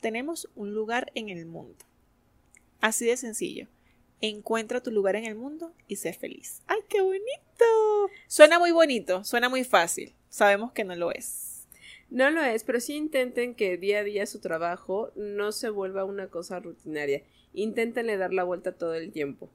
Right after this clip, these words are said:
Speaker 2: Intenten tener retos personales dentro del trabajo, intenten tener un compañero siempre que sea su compinche, su amigo, su cómplice,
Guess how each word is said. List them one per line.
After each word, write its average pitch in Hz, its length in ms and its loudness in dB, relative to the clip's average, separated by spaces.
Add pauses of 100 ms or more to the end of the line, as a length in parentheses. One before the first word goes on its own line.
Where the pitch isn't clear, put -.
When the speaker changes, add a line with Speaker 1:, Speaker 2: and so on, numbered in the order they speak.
(320)
Speaker 2:
Intenten 208 520 2
tener 180 300 -2
retos 175 280 -4
personales 156 600 -6
dentro 160 260 -8
del 156 120 -10
trabajo, 175 760 -2
intenten 190 600 -2
tener 170 280 -2
un 165 80 -8
compañero 156 560 -6
siempre 156 380 -10
que 156 120 -12
sea 165 140 -8
su 170 140 -14
compinche, 156 540 -6
su 202 80 -10
amigo, 151 340 -8
su - 160 -16
cómplice, 156 640 -6